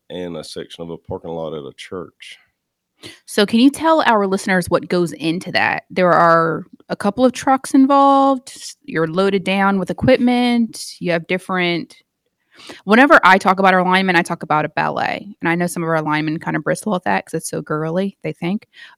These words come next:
Speaker 2: Um, but I've seen you all do your work. So can you kind of explain what goes into putting that fiberglass streetlight into a parking lot?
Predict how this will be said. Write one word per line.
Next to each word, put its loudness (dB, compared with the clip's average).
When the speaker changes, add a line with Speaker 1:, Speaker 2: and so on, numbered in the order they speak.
Speaker 2:
Um, 6
but 6
I've 6
seen 4
you 4
all 6
do 0
your 0
work. 0
So -4
can 0
you 2
kind 4
of 0
explain -2
what 2
goes 2
into -2
putting 0
that 0
fiberglass -2
streetlight -4
into -6
a -6
parking -8
lot? -8